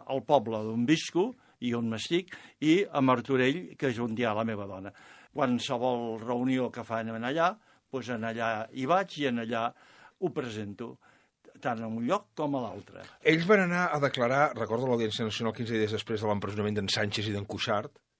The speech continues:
Speaker 2: Ell estava convençut que se'l quedarien.
Speaker 1: Sí, em sembla que sí.
Speaker 2: Sí.
Speaker 1: Sabia el que es jugava i ho acceptava, eh? Ho acceptava.
Speaker 2: Perquè
Speaker 1: Estava
Speaker 2: em vau pa-, bé, interpreto que en vau parlar, no?, pel que m'està dient.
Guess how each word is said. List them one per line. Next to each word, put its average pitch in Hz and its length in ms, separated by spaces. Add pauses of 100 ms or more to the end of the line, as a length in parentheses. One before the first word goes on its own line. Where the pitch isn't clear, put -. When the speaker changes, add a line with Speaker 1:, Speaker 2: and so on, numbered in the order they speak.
(640)
Speaker 2:
Ell 220 80
estava 104 400
convençut 110 360
que - 80
se'l 92 120
quedarien. 92 380
Speaker 1:
Sí, 101 80
em 95 80
sembla 90 260
que - 80
sí. - 140 (320)
Speaker 2:
Sí. 98 80 (1000)
Speaker 1:
Sabia 131 220
el 107 80
que 117 80
es 101 80
jugava 113 380 (400)
i 151 160
ho 143 240
acceptava, 95 560 (100)
eh? 104 100 (520)
Ho 120 100
acceptava. 120 460 (340)
Speaker 2:
Perquè 123 220
Speaker 1:
Estava 135 100
Speaker 2:
em 131 60
vau 131 100
pa-, 147 160
bé, 147 160
interpreto 131 360
que 156 80
en 139 40
vau 113 160
parlar, 120 360
no?, 117 120
pel 143 140
que 113 80
m'està 98 240
dient. 117 260